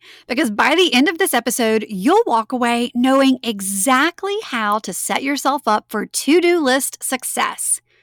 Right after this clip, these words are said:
And who couldn't use a win these days, right? And because I know you're probably multitasking while you're doing stuff around the house or walking the dog, it might be a little inconvenient for you to stop what you're doing and take notes.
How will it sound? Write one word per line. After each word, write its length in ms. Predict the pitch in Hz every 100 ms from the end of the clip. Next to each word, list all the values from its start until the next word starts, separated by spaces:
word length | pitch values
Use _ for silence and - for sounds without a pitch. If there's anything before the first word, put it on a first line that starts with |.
| _ _ _ -
And 100 | 320
who 140 | 440 -
couldn't 340 | 302 311 226
use 280 | 196 196 190
a 100 | 196
win 260 | 196 202
these 220 | 214 220 -
days, 320 | - - 214
right? 320 | 220 302 330 262 - _ _ _ _ _ _
And 100 | 262
because 380 | 262 262 302 339
I 180 | - 349 453
know 280 | 294 254 262
you're 200 | 233 226
probably 680 | - 240 233 240 339 381
multitasking 1080 | 370 269 269 226 220 196 202 - 208 208 -
while 260 | 196 202 202
you're 140 | 196
doing 260 | 202 294 330
stuff 260 | - 311
around 220 | 339 330
the 80 | 320
house 640 | 277 285 269 277 269 - -
or 320 | 226 202 202
walking 400 | 190 196 226 294
the 60 | 339
dog, 380 | 233 208 208 208 - - - - -
it 140 | 277
might 320 | 285 311 403
be 100 | 415
a 80 | 453
little 200 | 330 339
inconvenient 680 | - 254 262 262 240 233 254
for 120 | 247
you 160 | 220 208
to 60 |
stop 340 | 214 - - -
what 140 | 269
you're 100 | 302
doing 380 | 240 226 220 226
and 120 | 208
take 200 | 196 -
notes. 360 | 214 - -